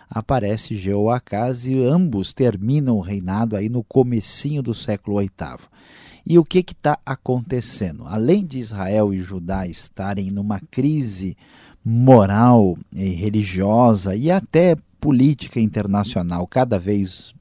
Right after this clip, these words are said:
crescente, maior, nós vamos ter um novo cenário internacional que vai mudar muita coisa.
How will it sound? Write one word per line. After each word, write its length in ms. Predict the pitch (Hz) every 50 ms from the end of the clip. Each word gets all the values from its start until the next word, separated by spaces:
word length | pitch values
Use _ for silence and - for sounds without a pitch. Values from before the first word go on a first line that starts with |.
| _ -
crescente, 720 | - 117 107 92 - - 87 127 131 131 127 113 - 104
maior, 540 | 95 95 82 85 92 110 120 120 107 - - _ _ - - - - - - - - - - -
nós 180 | 127 123 110
vamos 260 | 113 143 151 147 -
ter 140 | - - 139
um 180 | 143 135 127 120
novo 640 | 117 117 120 127 147 175 208 220 202 160 143 139
cenário 560 | - - - 131 120 101 98 104 107 110 110
internacional 840 | 107 104 - 107 104 98 92 104 101 95 - - 98 92 92 98 107
que 160 | - - -
vai 280 | 113 98 101 101 113 127
mudar 760 | 123 120 120 127 143 165 180 151 104 113 160 123 147 147 131
muita 380 | 117 110 110 110 98 101 104
coisa. 460 | 98 - - 90 90 82 76 - -